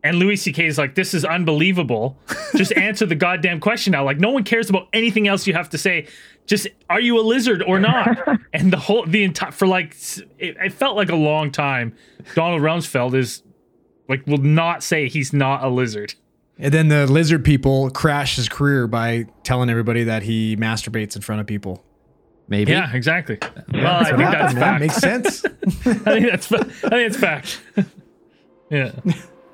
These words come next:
Speaker 3: Oh, anyways, Lizard Caveman, I love that theory about a, about a possible surviving member of dinosaur that became more advanced than we thought. Maybe not necessarily that they're maybe infiltrated our governments and stuff, but maybe they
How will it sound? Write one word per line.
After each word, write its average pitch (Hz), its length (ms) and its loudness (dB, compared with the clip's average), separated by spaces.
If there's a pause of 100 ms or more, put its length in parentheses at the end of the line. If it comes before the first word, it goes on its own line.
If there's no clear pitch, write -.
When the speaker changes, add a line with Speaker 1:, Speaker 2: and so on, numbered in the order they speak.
(920)
Speaker 3:
Oh, 120 160 -4 (420)
anyways, 127 280 0
Lizard - 380 2
Caveman, 143 280 0
I 123 60 0
love 127 260 -2
that 131 160 -2
theory 135 280 0
about 113 260 0
a, 110 220 -4 (260)
about 104 260 0
a 101 140 0 (300)
possible 107 680 -2
surviving 101 600 -2
member 98 280 0
of 95 280 -4 (160)
dinosaur 95 500 -2
that 90 180 -2 (300)
became 101 300 -2
more 98 240 0
advanced 95 460 -4
than 98 80 -2
we 92 80 -2
thought. 113 360 -4
Maybe 139 260 -2
not 135 180 -2
necessarily 120 480 0
that 101 160 -2
they're 95 400 -2 (1040)
maybe 92 200 -2
infiltrated 98 560 -2
our 85 60 -2
governments 98 420 -2
and 85 80 -6
stuff, - 240 -4
but 92 80 -4
maybe 98 340 0
they 92 240 -2